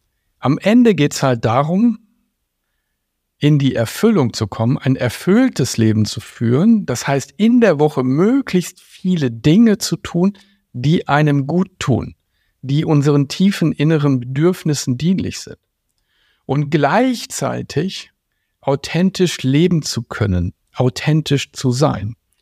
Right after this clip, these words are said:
Keine Rollen mehr spielen zu müssen, die uns nur Kraft kosten. Bei uns bleiben zu können.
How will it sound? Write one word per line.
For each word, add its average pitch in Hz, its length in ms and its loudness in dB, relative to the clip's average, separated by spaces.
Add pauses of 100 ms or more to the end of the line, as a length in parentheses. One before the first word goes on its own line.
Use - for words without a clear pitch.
(540)
Keine 156 560 0
Rollen 139 560 2
mehr 117 180 2
spielen 123 500 0
zu - 180 -4
müssen, 110 360 -2
die 113 120 -2
uns 110 200 -6
nur 143 220 0
Kraft - 420 -8
kosten. - 360 -16 (1040)
Bei 156 220 2
uns 143 280 -2
bleiben 104 400 -4
zu - 160 -14
können. 95 400 -14